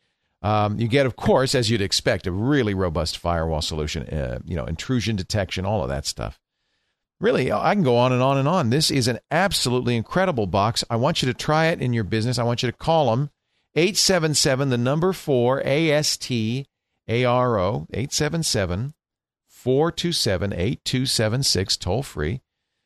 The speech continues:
Uh, they'll get a box to you. You can try it out. Home users can try it for free if it's a non-commercial use, either by downloading it from A S T A R O dot com slash security now.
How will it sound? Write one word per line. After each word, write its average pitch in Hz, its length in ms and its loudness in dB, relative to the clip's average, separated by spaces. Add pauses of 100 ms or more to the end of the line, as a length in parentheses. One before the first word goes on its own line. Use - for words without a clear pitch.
(140)
Uh, 80 180 -2
they'll 110 180 0
get 131 180 2
a 131 40 2
box 123 360 2
to 135 140 0
you. 156 120 2
You 127 100 0
can - 120 -8
try 117 260 0
it 110 100 2
out. 117 220 0 (1000)
Home 156 200 4
users 175 340 2
can 127 140 -2
try 127 240 2
it 123 100 0
for - 140 -6
free 147 340 -2
if 170 120 -2
it's - 100 -6
a 101 60 0
non-commercial 120 600 -2
use, 127 300 -2 (500)
either 120 200 2
by 113 180 4
downloading 120 580 2
it 151 120 -4
from 107 180 -4
A 127 220 2
S 123 180 0
T 127 320 0
A 120 160 2
R 113 240 2
O 117 140 2
dot 107 260 0
com 110 240 -2
slash 101 380 -2
security 107 480 -2
now. 95 340 -2